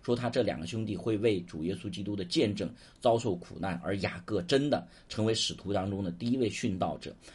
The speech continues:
那我们去看的时候，那么雅各是经常跟随主耶稣的三大使徒之一，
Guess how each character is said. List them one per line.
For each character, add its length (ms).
那 160
我 140
们 120
去 100
看 280
的 80
时 120
候， 160
那 140
么 140
雅 220
各 220
是 160
经 240
常 200
跟 180
随 160
主 180
耶 100
稣 160
的 80
三 300
大 180
使 200
徒 180
之 240
一， 260